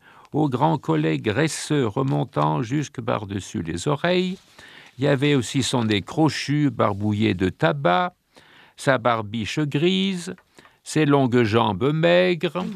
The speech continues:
oui, revêtues, revêtues de papier, de bas noir,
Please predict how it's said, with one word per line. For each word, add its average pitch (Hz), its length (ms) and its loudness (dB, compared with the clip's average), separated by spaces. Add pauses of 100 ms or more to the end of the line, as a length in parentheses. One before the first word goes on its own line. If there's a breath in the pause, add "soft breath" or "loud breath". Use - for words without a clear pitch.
(680 loud breath)
oui, 180 400 0 (140)
revêtues, 147 960 0 (100)
revêtues 131 1080 0
de 95 260 -2
papier, 110 480 -6
de 113 160 0
bas 101 180 0
noir, 135 680 0